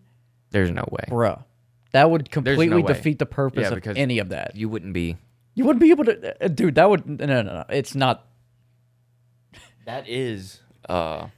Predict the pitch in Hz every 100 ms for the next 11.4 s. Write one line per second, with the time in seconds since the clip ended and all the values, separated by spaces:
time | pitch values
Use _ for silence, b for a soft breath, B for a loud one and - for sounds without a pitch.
0 | _ _ _ _ _ _ 104 101 95 92
1 | 104 104 95 87 82 82 - _ _ _
2 | _ _ _ _ _ _ _ _ _ _
3 | _ _ _ - 95 123 120 101 95 95
4 | 82 82 85 85 87 - 82 82 85 82
5 | 80 82 76 95 113 110 101 78 - 107
6 | 92 87 82 - _ _ _ _ _ _
7 | _ _ _ _ - 117 101 - _ _
8 | _ _ 98 104 104 101 95 90 82 80
9 | 85 _ - 123 120 107 101 - _ _
10 | _ _ _ _ _ _ _ _ _ _
11 | _ _ 87 80